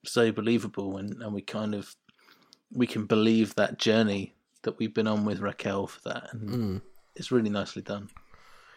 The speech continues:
Speaker 2: Yeah, definitely. I think she's, a-, as she's kind of, uh, lost her rag in the last couple of episodes with him, it, it seems completely reasonable and justified, and, and, and the, uh,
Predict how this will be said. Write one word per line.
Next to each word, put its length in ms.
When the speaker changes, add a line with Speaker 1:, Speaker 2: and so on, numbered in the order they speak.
Speaker 2:
Yeah, 160
definitely. 460
I 60
think 200
she's, 380
a-, 160
as 120
she's 220
kind 260
of, 140
uh, 280
lost 380
her 140
rag 320
in 100
the 80
last 280
couple 240
of 80
episodes 500
with 160
him, 220
it, 240
it 160
seems 480
completely 360
reasonable 560
and 160
justified, 760
and, 400
and, 200
and 200
the, 300
uh, 340